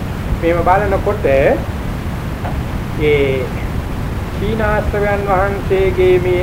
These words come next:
අවතුම් පැවතුම් විශේෂයෙන්ම ඒ සීනාශ්‍රව භාවයේ ලබා ගැනීමට කටයුතු කරන ඇත්තන්ට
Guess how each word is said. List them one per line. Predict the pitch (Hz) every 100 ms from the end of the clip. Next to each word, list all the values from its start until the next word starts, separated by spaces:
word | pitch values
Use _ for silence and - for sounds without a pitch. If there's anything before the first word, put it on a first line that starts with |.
| 190
අවතුම් | 170 214 208 185 160
පැවතුම් | 151 180 196 - 139 - - - - - -
විශේෂයෙන්ම | 170 156 180 190 220 196 160 - 160
ඒ | 170 147 - - - 160 160
සීනාශ්‍රව | 185 196 196 180 170 - 170
භාවයේ | 156 156 165 170 175 160
ලබා | 139 170 170
ගැනීමට | 170 165 143 160
කටයුතු | 135 139 160 160
කරන | 165 160 156
ඇත්තන්ට | 139 - 190 175 143